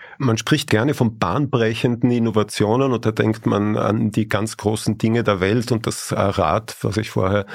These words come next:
genannt habe, steht sprichwörtlich dafür. Aber gerade heute oder in den letzten Jahrzehnten haben wir Innovationen erlebt, äh, die unsere Gesellschaft von Grund auf verändert haben und wie Sie es angesprochen haben, in einer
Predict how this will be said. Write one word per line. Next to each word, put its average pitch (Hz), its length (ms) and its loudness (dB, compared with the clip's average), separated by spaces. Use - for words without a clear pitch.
genannt 95 400 0
habe, 98 180 0
steht - 240 -2
sprichwörtlich 113 720 -2
dafür. 110 300 0
Aber 120 280 2
gerade 110 500 0
heute 120 480 4
oder 110 280 2
in 113 280 2
den 113 120 4
letzten 110 360 2
Jahrzehnten 117 800 2
haben 110 260 2
wir 107 120 4
Innovationen 113 920 0
erlebt, 107 640 0
äh, 107 220 0
die 113 140 0
unsere 113 260 0
Gesellschaft 113 580 -2
von 110 380 -2
Grund 139 340 0
auf 95 240 0
verändert 107 580 0
haben 123 220 2
und 117 180 -2
wie 107 100 0
Sie 113 200 -4
es 113 140 -4
angesprochen 107 640 0
haben, 110 220 2
in 107 100 2
einer 107 220 0